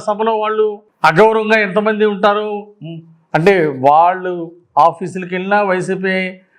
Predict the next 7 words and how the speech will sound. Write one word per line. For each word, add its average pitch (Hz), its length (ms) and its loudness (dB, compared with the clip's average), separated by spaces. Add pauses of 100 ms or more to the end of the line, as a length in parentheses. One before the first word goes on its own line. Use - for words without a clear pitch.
(160)
ఎమ్మెల్యేలు, 190 580 4 (600)
జగన్మోహన్ 190 460 4
రెడ్డి 175 180 -2
టీము 180 220 -2 (140)
మందు 165 240 0
దాగి 180 180 4
వెళ్తారేమో, 180 460 0